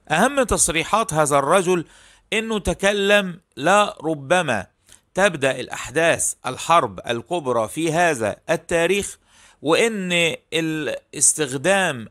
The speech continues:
الأسلحة الغير تقليدية زي النووي أمر وارد جدا،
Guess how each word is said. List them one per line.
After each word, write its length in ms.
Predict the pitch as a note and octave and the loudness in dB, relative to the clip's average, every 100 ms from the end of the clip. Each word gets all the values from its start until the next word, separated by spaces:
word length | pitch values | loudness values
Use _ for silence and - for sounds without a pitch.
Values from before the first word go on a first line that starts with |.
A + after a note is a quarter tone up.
| - | -6
الأسلحة 1000 | C3+ C3+ C3 - C3 D#3 F#3 - A#2+ B2+ | -4 -2 -4 -2 -2 -2 -4 -2 -4 -4
الغير 400 | B2 B2 F3+ F3 | -8 -6 -2 -2
تقليدية 840 | - C#3+ - B2 B2 A#2+ E3+ D#3 | -4 -16 -10 -8 -6 -2 0 0
زي 320 | B2 C#3+ E3 D#3 | -2 -2 -2 -6
النووي 580 | C#3+ D#3+ F3+ F3 E3+ | -8 0 2 2 0
أمر 440 | D#3+ F3+ E3+ A#2+ - _ | -4 -4 -2 -4 -8 _
وارد 420 | C#3 E3+ F3+ D#3 | -4 0 2 0
جدا، 640 | A2 B2 E3+ D#3+ F3+ G#3 | -4 -4 -6 -2 -2 -2